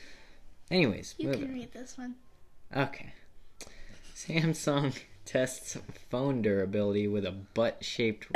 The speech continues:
Speaker 1: robot.
Speaker 2: <laughs>
Speaker 1: A butt? Hold up. Am I reading this right?
Speaker 2: <laughs> Yes.
Speaker 1: A butt-shaped robot. These interesting facts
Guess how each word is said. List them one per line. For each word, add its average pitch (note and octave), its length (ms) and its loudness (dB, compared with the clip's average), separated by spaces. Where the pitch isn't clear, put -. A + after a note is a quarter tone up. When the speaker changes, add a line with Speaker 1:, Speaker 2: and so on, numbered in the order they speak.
Speaker 1:
robot. - 360 4
Speaker 2:
<laughs> C5 60 12
Speaker 1:
A A#2 60 0
butt? C#3+ 440 6
Hold F3+ 340 4
up. E2+ 160 0
Am C3+ 80 0
I D#3+ 60 6
reading D#3 320 8
this F3 200 2
right? F#3 220 4
Speaker 2:
<laughs> - 80 -8
Yes. - 520 -2
Speaker 1:
A C3+ 120 6
butt-shaped C#3 760 4
robot. A2+ 480 2
These B2 320 0
interesting B2+ 720 2
facts - 560 0